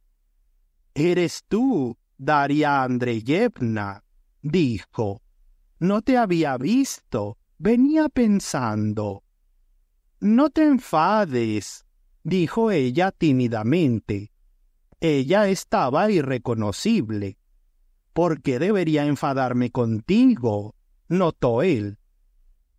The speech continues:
Ella de repente pronunció apresuradamente.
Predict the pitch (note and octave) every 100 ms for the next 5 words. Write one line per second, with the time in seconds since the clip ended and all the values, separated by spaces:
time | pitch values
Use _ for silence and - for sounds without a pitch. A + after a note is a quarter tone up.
0 | - D3+ C#3+ C#3 C#3 D3 E3 G3+ A#3+ F3
1 | B2+ B3 B3+ A#3+ G#3 D#3 C3 - D#3+ C3
2 | D#3 - D#3+ B2+ B2 B2 A#2+ A2 A#2+ F3+
3 | C3 G#2+ G#2+ G#2